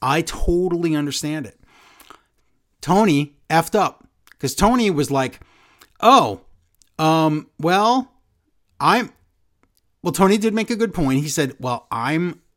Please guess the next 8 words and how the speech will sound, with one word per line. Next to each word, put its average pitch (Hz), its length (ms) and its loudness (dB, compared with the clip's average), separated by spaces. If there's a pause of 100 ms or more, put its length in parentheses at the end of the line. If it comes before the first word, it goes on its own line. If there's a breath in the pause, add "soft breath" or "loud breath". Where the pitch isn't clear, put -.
(160)
I 131 240 -2
have 135 200 -4
brown 120 380 -4
skin, 117 540 -6 (340 soft breath)
and 107 380 -8 (240)
we've 127 180 -4
had, 131 480 -2 (640)
um, 113 440 -6